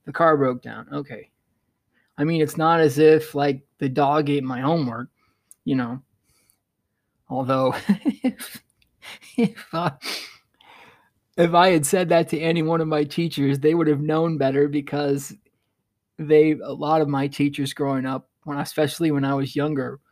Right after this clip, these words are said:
were, like, super, not necessarily super tight with my parents, but my parents always knew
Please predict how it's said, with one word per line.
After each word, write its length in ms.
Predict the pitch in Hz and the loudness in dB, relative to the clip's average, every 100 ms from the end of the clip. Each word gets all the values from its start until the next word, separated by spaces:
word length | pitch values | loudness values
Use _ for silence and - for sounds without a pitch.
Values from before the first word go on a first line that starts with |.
| _ _ | _ _
were, 380 | - 151 143 139 139 | 0 2 2 0 0
like, 260 | 139 135 - | -2 -2 -6
super, 720 | - - 170 160 151 147 143 _ _ - | -12 -6 -4 0 2 2 -2 _ _ -6
not 180 | 165 175 | -4 -2
necessarily 460 | 156 147 185 165 | -4 0 2 2
super 360 | 143 - 175 160 | -2 -6 -4 -4
tight 300 | - 147 147 | 0 0 0
with 140 | 151 | -4
my 180 | 147 135 | -4 -6
parents, 440 | 135 160 180 175 | -2 -2 -2 -4
but 240 | - 139 139 | -2 -2 0
my 160 | 143 | -2
parents 380 | 151 180 165 143 | -2 -2 -2 -2
always 360 | 165 160 160 131 | 2 4 4 4
knew 420 | 151 156 139 135 | 0 2 0 -2